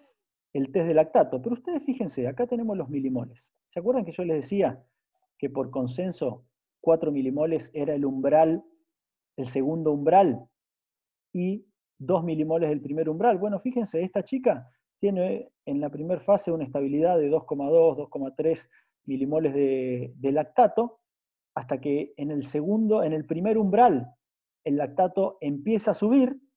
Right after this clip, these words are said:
Y en el segundo umbral, el lactato se dispara, ya no lo puede controlar. Y ustedes van a ver acá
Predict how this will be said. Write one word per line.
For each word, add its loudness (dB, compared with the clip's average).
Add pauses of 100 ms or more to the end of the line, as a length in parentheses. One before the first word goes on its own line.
(580)
Y 4
en 6
el 6
segundo 4
umbral, 6 (100)
el 4
lactato 4
se -4
dispara, 0
ya -2
no 0
lo 0
puede 0
controlar. -6
Y -6
ustedes -4
van -2
a -2
ver 0
acá -4